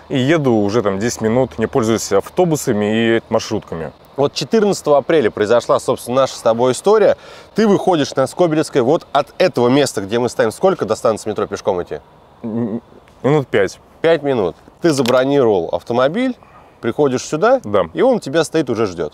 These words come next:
Speaker 1: И он стоит, меня ждёт, да.
Speaker 2: И вот мы решили для вас прям по-живому воссоздать ситуацию. Четырнадцатого числа ты выходишь из метро,
Speaker 1: Да.
Speaker 2: приходишь, вот этот двор,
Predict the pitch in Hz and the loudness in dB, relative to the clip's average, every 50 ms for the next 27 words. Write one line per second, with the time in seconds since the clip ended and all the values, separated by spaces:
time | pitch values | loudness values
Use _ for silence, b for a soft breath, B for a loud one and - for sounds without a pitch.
0 | - - 110 131 139 - - 107 110 98 - 101 95 95 92 82 87 92 85 80 | -4 -2 0 0 0 0 0 -2 -2 -2 -4 -4 -4 -4 -4 -4 -4 -6 -4 -2
1 | 85 85 78 71 - - 139 185 - - 160 160 147 147 - - 202 165 147 123 | -2 -4 -4 -4 -2 2 4 4 6 4 4 2 2 0 0 0 0 0 2 2
2 | 131 123 123 143 160 - - - 131 127 117 101 - - 131 117 135 147 147 190 | 2 4 4 4 2 0 0 0 0 0 0 0 0 -2 0 2 2 4 4 4
3 | 190 175 139 110 107 143 139 - - 160 147 143 123 139 156 156 - - 135 117 | 4 4 2 2 2 0 -2 0 0 0 0 2 2 2 0 0 0 -2 -4 0
4 | - 139 143 127 107 - - - 87 80 76 - - - - - - 214 196 190 | 2 2 4 4 2 0 -4 -8 -10 -10 -10 -14 -18 -16 -14 -4 0 2 2 2
5 | 156 - - 107 95 - - - 101 87 - 101 110 117 - 147 147 147 - 170 | 2 0 -4 -8 -8 -6 -4 -2 -2 0 0 0 0 2 2 2 2 2 2 0
6 | 165 175 240 262 - 294 285 277 254 - - - - - - - 285 277 247 220 | -2 0 -2 -2 2 2 2 2 2 0 0 0 0 0 0 2 0 2 2 2
7 | 190 - 113 120 190 185 220 165 185 175 156 165 214 262 285 277 | 0 0 0 0 2 2 2 2 2 0 0 0 0 2 2 2